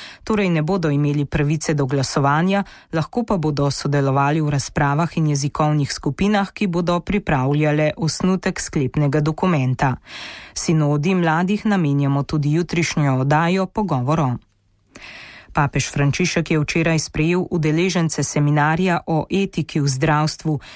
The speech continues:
ki do petka poteka v Vatikanu. Opozoril je, da zaradi birokracije in zapletenosti zdravstvenih sistemov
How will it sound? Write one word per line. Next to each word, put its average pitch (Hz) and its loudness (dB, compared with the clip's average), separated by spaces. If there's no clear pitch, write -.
ki - -2
do 151 2
petka 143 -2
poteka 147 -2
v 147 2
Vatikanu. 147 0
Opozoril 175 0
je, 147 0
da 139 0
zaradi 147 0
birokracije 156 0
in 151 0
zapletenosti 151 0
zdravstvenih 139 0
sistemov 196 0